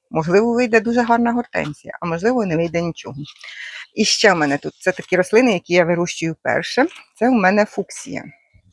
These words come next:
Е, прийшли мені, е, ку-, я замовляла там деякі рослини раніше ще. Я ще про них буду знімати відео. Там, ну, те, що я ще раніше не вирощувала. От. І мені у подарунок прийшли ось такі,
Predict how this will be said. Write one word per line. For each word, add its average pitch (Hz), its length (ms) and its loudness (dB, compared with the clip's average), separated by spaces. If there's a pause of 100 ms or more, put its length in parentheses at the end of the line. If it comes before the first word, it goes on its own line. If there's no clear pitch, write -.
(680)
Е, - 260 0 (160)
прийшли 254 420 4
мені, 220 360 4
е, - 1300 -10
ку-, - 260 0
я 202 180 2
замовляла 185 500 2
там 180 200 0
деякі 170 320 0
рослини 254 520 -2 (480)
раніше 190 400 2
ще. - 220 -6 (1300)
Я 175 120 4
ще - 180 -2
про 175 140 0
них 170 160 0
буду 160 180 -6
знімати 156 440 -2
відео. 139 300 -2
Там, 151 460 -2 (180)
ну, 226 220 2 (140)
те, 202 80 4
що 196 180 -2
я 170 100 4
ще 175 200 -2
раніше 175 320 -4
не 165 140 0
вирощувала. 131 640 -4 (580)
От. - 200 -12
І - 120 -2
мені 269 400 4
у 277 60 2
подарунок 240 560 4 (120)
прийшли 220 540 -2
ось 220 200 -4
такі, 220 320 0